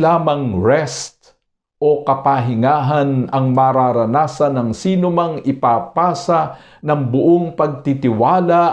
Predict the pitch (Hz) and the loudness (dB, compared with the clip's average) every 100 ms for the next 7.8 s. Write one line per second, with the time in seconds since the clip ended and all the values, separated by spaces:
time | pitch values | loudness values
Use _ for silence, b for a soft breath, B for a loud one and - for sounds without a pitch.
0 | 147 147 143 135 135 127 - 131 123 - | -2 -2 -2 0 -2 -2 0 -2 -2 -2
1 | 156 175 165 151 139 135 - 127 123 110 | 0 0 -2 -2 -2 -2 -4 -2 -2 0
2 | 107 101 - - _ _ _ _ _ _ | 0 -2 -4 -10 _ _ _ _ _ _
3 | _ - 113 135 151 175 208 190 113 90 | _ -8 -2 -2 0 -2 -2 -2 -2 -4
4 | - _ _ _ _ _ 117 120 123 139 | -10 _ _ _ _ _ -10 -4 -2 0
5 | 147 175 120 90 - _ _ _ _ _ | 0 -2 -4 -6 -16 _ _ _ _ _
6 | - 123 127 147 165 165 - 120 123 120 | -4 -2 0 0 0 -2 -2 -2 0 0
7 | 117 - 110 117 - 151 123 - | -2 -2 -2 -4 -6 -4 -4 -8